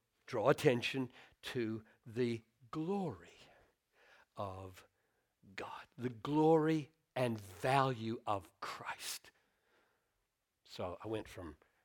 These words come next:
reliance upon promises and grace to display the beauty of grace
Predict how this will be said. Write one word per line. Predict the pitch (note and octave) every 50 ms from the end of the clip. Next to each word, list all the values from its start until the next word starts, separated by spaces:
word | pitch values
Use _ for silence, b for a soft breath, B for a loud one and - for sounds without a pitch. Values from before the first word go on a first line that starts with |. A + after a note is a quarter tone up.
| b b -
reliance | G#2+ A2+ A2+ A2 A2+ A#2 A#2+ B2 C3 C#3+ D3+ D#3+ D#3+ D3+ - -
upon | D3+ - - D3 C#3 C3+ C3+
promises | - - - C3+ B2+ B2 B2+ C3 B2 - - C3+ C3 C3 B2 - -
and | A#2 A2+ G2
grace | - A#2 A2+ A2+ A2+ A2+ A2 - - -
to | - - A2+ G#2 B B B B
display | A#2 B2+ B2+ - - - - - D3+ C#3+ C#3+ D3 D#3 E3+ E3+
the | C3+ C3+
beauty | B2 F#2 - B2 C3+ D#3+ D#3+ D3+ C3 C3+ A#2+ B B B B -
of | C#3+ A#2+ A2+ G2+ G2+
grace | F#2+ A2 A2 A2+ A2+ A2 A2 A2 - - -